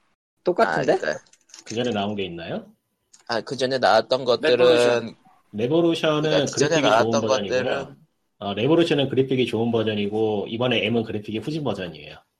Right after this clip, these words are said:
Speaker 2: 그러니까 이번 리니지 M은요, 리니지 원의 그래픽을 거의 그대로 썼다 수준이에요.
Speaker 1: 아, 아, 아, 아.
Speaker 3: 난 더 나빠 보이던데?
Speaker 2: 그러니까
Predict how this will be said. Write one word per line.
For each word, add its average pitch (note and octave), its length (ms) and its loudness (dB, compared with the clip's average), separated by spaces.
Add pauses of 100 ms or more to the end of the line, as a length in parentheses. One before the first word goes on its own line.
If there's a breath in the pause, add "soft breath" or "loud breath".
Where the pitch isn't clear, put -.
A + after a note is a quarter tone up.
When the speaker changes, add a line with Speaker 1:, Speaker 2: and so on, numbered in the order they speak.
(240)
Speaker 2:
그러니까 - 200 -2
이번 A#2+ 560 -4 (300)
리니지 C3+ 380 -6
M은요, A2+ 400 -4
리니지 A#2 360 -8
원의 G#2 360 0
그래픽을 - 800 -6
거의 G2+ 240 -4
그대로 F#2+ 380 -8
썼다 E2 500 -4 (180)
수준이에요. - 500 -10 (160)
Speaker 1:
아, G#2 60 6
아, F2 600 4 (200)
아, D2+ 80 -4
아. C#2 140 -8 (560)
Speaker 3:
난 C3 140 -2
더 C3+ 100 -4
나빠 G#2+ 280 -2
보이던데? F2 460 -14 (380)
Speaker 2:
그러니까 E2 400 -6